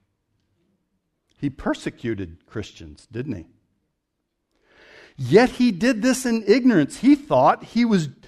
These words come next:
he was being a good servant of God by seeking to abolish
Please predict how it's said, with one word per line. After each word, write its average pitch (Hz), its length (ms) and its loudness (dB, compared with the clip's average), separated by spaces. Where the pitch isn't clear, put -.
he 175 80 -4
was 180 160 0
being 233 240 6
a 202 80 6
good 202 260 0
servant 247 460 0
of 143 180 -4
God 214 460 6
by 175 160 2
seeking 233 480 2
to 226 220 6
abolish 202 840 4